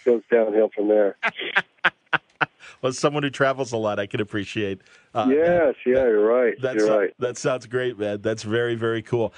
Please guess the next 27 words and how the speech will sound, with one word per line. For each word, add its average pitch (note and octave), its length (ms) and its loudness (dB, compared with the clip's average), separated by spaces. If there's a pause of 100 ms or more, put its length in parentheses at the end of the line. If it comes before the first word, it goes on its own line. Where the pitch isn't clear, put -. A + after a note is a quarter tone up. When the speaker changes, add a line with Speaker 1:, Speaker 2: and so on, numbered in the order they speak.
(120)
Speaker 2:
Now, D3 320 2
um, C3 460 0 (340)
I, C#3 260 0
you C#3+ 200 -2
know, D3 60 2
it's C#3 100 -4
funny D#3+ 180 0
'cause G#2+ 160 -4
I've A#2+ 120 2
got C3+ 180 0
your B2+ 100 -2
bio C3 360 2
in C#3 80 -4
front C#3+ 240 0
of C3+ 80 -2
me, C#3 220 -2
and A2+ 120 -2
it A2 80 -4
said C3+ 200 2
Revengeance B2 680 0
was, A2+ 380 0
uh, A2 240 4
there A2 100 -2
was G#2 120 -4
a G#2+ 60 -8
Kickstarter C3+ 500 -2
campaign. G2 460 -6